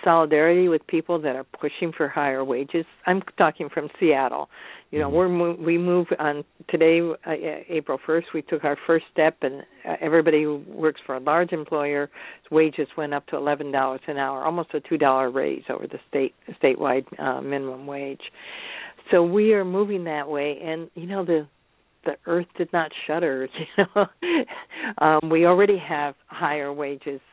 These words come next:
Speaker 1: Uh, our waiters and waitresses don't have a tip wage. They have the full, uh, over nine dollars an hour, now eleven dollars an hour in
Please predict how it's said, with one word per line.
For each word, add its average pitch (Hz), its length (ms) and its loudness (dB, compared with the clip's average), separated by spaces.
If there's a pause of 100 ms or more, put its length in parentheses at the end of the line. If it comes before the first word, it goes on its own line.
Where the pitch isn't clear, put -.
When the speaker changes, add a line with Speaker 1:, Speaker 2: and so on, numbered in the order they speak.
(220)
Speaker 1:
Uh, 147 460 -8 (140)
our 147 160 -4
waiters 147 520 0
and 135 340 -12
waitresses 135 640 -10 (200)
don't 147 300 -12
have 139 240 -4
a 123 100 -6 (120)
tip 156 180 -4
wage. 127 240 -8 (140)
They 131 80 -4
have 135 180 -4
the 135 80 -4 (100)
full, 143 320 -2 (520)
uh, 127 400 0 (260)
over 139 200 0
nine 127 200 0
dollars 127 380 -2
an 147 80 -2
hour, 156 260 6
now 131 280 2
eleven 135 300 0
dollars 123 360 -4
an 143 80 -8
hour 139 360 -4
in 131 200 -10